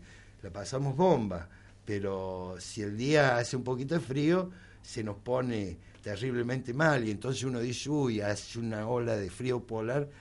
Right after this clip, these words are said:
cuando en realidad es el mismo, el mismo tiempo que tenemos siempre, no es distinto, no cambia enormemente, sino es, sigue siendo casi lo mismo,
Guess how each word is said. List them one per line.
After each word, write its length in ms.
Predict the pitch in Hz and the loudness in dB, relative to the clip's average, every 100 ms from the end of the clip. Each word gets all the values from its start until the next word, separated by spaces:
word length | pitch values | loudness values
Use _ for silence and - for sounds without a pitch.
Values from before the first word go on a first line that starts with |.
| - | -18
cuando 200 | - 262 | -8 -4
en 60 | 185 | 0
realidad 460 | 170 143 147 156 160 - - - - | 2 4 6 4 2 -12 -20 -20 -8
es 80 | |
el 80 | 185 | -2
mismo, 420 | 180 185 175 156 - - - - - - - | 2 6 6 4 -2 -16 -20 -20 -20 -18 -8
el 80 | |
mismo 340 | 127 165 165 151 | 0 4 4 2
tiempo 440 | - 196 185 165 | 2 2 2 0
que 80 | 135 | -2
tenemos 400 | 127 120 131 127 | -4 -4 -4 -6
siempre, 680 | - 208 185 139 - 90 82 - - - - | -2 2 2 0 -4 -8 -10 -16 -20 -20 -14
no 120 | 110 | -2
es 240 | 151 147 143 | 0 0 -2
distinto, 720 | 101 87 - 95 87 82 85 85 - - - | -10 -10 -10 -6 -6 -8 -14 -20 -20 -20 -14
no 120 | 104 95 | -12 0
cambia 440 | 151 160 131 110 | 4 6 4 0
enormemente, 880 | 98 92 87 87 85 82 78 - - - - - - | -2 -6 -6 -6 -6 -8 -12 -18 -20 -20 -20 -20 -16
sino 340 | - 131 175 | -8 -2 4
es, 160 | 196 185 | 4 4
sigue 240 | - 202 | -2 -2
siendo 360 | 185 202 190 175 | -2 -2 -2 0
casi 300 | 185 185 185 | 0 0 0
lo 120 | 175 | 0
mismo, 520 | 175 180 175 165 175 | 4 4 4 2 -2